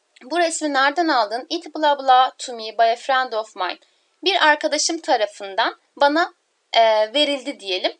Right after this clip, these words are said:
It was given to me by a friend of mine. Give, vermek fiili, üçüncü hali given. It was given dedim.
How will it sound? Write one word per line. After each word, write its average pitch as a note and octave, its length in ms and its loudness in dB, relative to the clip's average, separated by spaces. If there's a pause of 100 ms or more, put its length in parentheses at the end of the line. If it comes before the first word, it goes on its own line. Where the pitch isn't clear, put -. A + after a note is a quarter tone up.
(320)
It E4+ 200 -4
was E4 360 2 (140)
given B3 440 -2 (240)
to B3 140 -10
me A3 200 -8
by G#3+ 120 4
a G#3 60 0
friend G3+ 320 -6
of G3 180 -8
mine. G3 300 -8
Give, D4+ 340 -4
vermek C4 380 2
fiili, D4 320 -8
üçüncü C4+ 280 -8
hali A#3+ 400 0
given. B3 400 -8
It C#4 120 -12
was A#3 340 -2
given F#3+ 320 -8
dedim. F3 240 -8